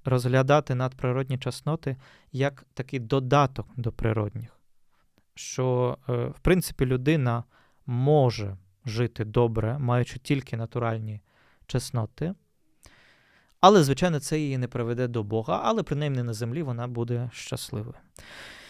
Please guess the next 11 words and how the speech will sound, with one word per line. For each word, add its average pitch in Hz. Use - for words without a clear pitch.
Е, 139
я 160
риз-, 180
заризикую, 135
скажу, 135
згідно 139
з 120
сучасною -
теологією, 156
су-, 135
і, 135